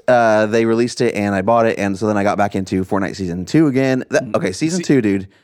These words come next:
Speaker 2: You mean Chapter
Speaker 1: Or Chapter
Speaker 2: two.
Speaker 1: two. Dude, Chapter two, uh, have you still not played it?
Speaker 2: No, I haven't, I haven't even opened
Speaker 1: You gotta
Speaker 2: it up.
Speaker 1: play it.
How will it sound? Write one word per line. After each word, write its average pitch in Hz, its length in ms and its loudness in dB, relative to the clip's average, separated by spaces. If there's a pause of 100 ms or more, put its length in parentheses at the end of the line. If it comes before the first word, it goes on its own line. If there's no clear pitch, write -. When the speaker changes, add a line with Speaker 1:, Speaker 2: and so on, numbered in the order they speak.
(220)
Speaker 2:
You 156 120 -2
mean 135 120 -4
Chapter 139 300 0
Speaker 1:
Or 123 40 2
Chapter 117 240 0
Speaker 2:
two. 98 220 -2
Speaker 1:
two. - 60 -20 (280)
Dude, 107 220 0
Chapter 170 320 0
two, 117 380 2 (960)
uh, 107 120 0
have 113 160 -6
you 123 100 -4
still 151 160 -2
not 143 140 -2
played 151 180 0
it? - 200 -8
Speaker 2:
No, 151 260 2
I 131 60 0
haven't, 135 220 0
I 127 100 0
haven't 123 300 -4
even 117 140 -6
opened 107 140 -2
Speaker 1:
You 120 60 4
gotta 113 180 2
Speaker 2:
it - 20 -2
up. 107 40 -4
Speaker 1:
play 82 180 -2
it. - 160 -8